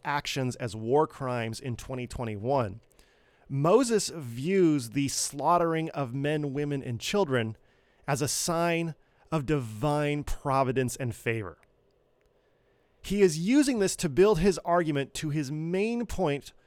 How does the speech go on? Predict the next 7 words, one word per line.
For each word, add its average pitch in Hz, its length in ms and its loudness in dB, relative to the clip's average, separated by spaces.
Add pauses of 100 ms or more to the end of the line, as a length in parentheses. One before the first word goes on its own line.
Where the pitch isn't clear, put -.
(360)
which 165 200 2
is 156 120 0
found 190 360 0
in 160 240 -2
Deuteronomy 156 640 2
chapter 135 420 -4
four. 113 580 0